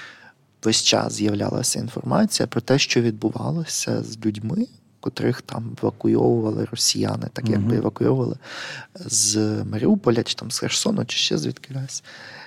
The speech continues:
Speaker 1: І, власне, вони розповідали про ті жахи, що от через те, що вони, наприклад, розмовляли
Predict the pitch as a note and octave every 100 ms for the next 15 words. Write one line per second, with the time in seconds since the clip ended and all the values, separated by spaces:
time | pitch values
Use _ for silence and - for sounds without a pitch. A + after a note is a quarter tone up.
0 | - _ _ - A2 A2 G#2+ A2 A2 -
1 | A2+ A#2 A2+ - G#2+ G#2+ A#2+ D3 - G#2
2 | - G#2+ G#2 - - B2 G3 - G#2+ G#2
3 | G#2 - - - - A#2 - G#2+ G#2+ A2
4 | G#2+ G#2 G#2 - G2+ G2+ - G#2 G#2 G#2+
5 | G#2 G#2 G#2 G2+ G2+